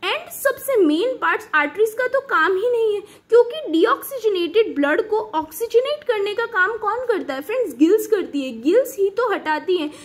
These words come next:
गिल्स ही तो वाटर को, अ, हटाती है। It means marine fishes है, it means marine water में तो कितने मिनरल्स, कितने सॉल्ट्स प्रेजेंट होते हैं, उनको डिफरेंशिएट करती है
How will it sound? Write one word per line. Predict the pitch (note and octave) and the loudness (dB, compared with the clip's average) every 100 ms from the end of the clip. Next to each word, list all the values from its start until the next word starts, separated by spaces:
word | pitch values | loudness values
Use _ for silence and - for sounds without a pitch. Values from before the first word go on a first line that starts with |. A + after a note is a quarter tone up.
| - | -6
गिल्स | D4+ F4+ B4+ | 4 6 6
ही | B4+ | 4
तो | C5+ G4 C#4 | 0 -2 -2
वाटर | - F4+ G#4 | -6 -4 -4
को, | G#4+ | -2
अ, | G4 D4+ C#4+ C4 B3+ | -4 -2 -4 -4 -6
हटाती | D4 C#4 C#4+ D4 D4 D#4+ | -4 -4 -2 -2 -2 -4
है। | D#4+ C#4+ | -4 -4
It | |
means | B4 G4+ | -4 0
marine | D4 C#4 D4+ G#4+ | 0 0 -2 2
fishes | G4+ F#4 F#4+ | 0 2 0
है, | G4+ F#4 F4 | 0 -2 -2
it | |
means | G4+ B4+ D#4+ | -4 0 0
marine | C#4+ D4+ G#4+ G#4 | 0 0 0 0
water | E4+ F#4+ | -2 -2
में | F#4+ | -2
तो | G4 | -2
कितने | G4+ D#4+ F4 G#4+ | -2 -4 -4 -2
मिनरल्स, | F#4 C#4+ C#4+ F4+ A4 | 0 2 0 0 -2
कितने | - - A4+ | -6 -10 -10
सॉल्ट्स | A4+ F#4+ F4 C5 - | -8 -4 0 -2 -2
प्रेजेंट | G#4+ F4+ D#4 D4 | -2 0 0 -2
होते | C4 | -2
हैं, | E4 - - E4+ | -6 -6 -12 -2
उनको | G4+ G#4+ G4 | 2 4 4
डिफरेंशिएट | D#4 - E4+ G4+ G#4 G#4 G#4 | 2 -4 -4 -4 -4 -4 -4
करती | G4+ F#4 F4 | -6 -6 -2
है | F4 E4+ - | -2 -4 -10